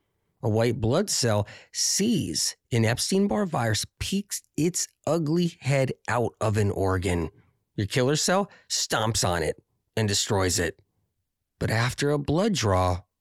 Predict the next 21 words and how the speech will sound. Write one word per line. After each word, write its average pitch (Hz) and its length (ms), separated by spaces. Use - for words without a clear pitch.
a 123 60
lot 113 320
of 208 80
your 220 140
killer 220 400
cells 113 500
went, 117 340
"Bye-bye." 254 560
And 120 120
that 120 100
Epstein-Barr 160 680
peeks - 460
its 185 200
head 165 340
out 110 400
and 113 160
says, 113 440
"I'm 139 240
in 151 180
the 123 80
clear. 165 600